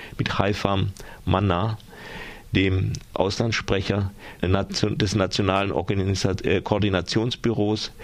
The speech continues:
für demokratischen Wandel in Syrien, N C B, geführt hat. Haitham Manna stellt drastisch dar,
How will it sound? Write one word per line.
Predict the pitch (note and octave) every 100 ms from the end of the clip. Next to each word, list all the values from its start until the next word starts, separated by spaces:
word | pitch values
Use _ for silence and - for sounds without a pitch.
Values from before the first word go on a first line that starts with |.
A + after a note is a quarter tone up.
| - -
für | G#2
demokratischen | G2+ G2+ F2+ - F2+ - - F2+
Wandel | E2+ F#2+ A2 F#2+
in | E2
Syrien, | F2+ A2 G#2+ E2+ E2 -
N | - E2+
C | - F#2+
B, | - E2+ G#2 G#2 - -
geführt | G2 - F#2+ E2 -
hat. | - - - - - -
Haitham | - F2 - G2+ G2+ -
Manna | E2+ F2+ G#2+ A#2+ B2+ - - - - - - - - - - -
stellt | - - A#2 -
drastisch | G2+ G#2 - A#2+ -
dar, | F#2+ F#2 G#2+